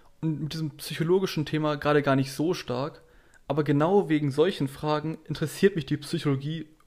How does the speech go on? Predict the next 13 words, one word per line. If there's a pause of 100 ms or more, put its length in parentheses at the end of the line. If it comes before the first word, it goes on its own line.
unfassbar, (760)
weil
ich
halt (420)
auch
das
irgendwie
ergründen
will,
verstehen
will,
ich
will